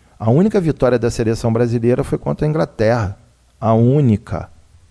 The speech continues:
O que seria isso? O que que tá acontecendo com a seleção?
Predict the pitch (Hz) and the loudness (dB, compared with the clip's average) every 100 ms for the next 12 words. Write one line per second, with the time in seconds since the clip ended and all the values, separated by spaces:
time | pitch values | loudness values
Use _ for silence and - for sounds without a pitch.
0 | _ _ _ _ _ _ _ _ _ - | _ _ _ _ _ _ _ _ _ -4
1 | 294 - 214 151 120 98 90 85 - - | -4 0 2 4 4 2 0 -6 -12 -18
2 | - _ _ _ _ _ _ _ _ _ | -20 _ _ _ _ _ _ _ _ _
3 | _ _ _ _ _ _ 127 - - - | _ _ _ _ _ _ -10 -10 -10 -6
4 | 175 156 147 135 - - 117 107 110 104 | -4 -2 -2 -2 -4 -2 -2 -2 -2 -2
5 | 95 104 92 87 - 80 | -2 -4 -4 -6 -10 -10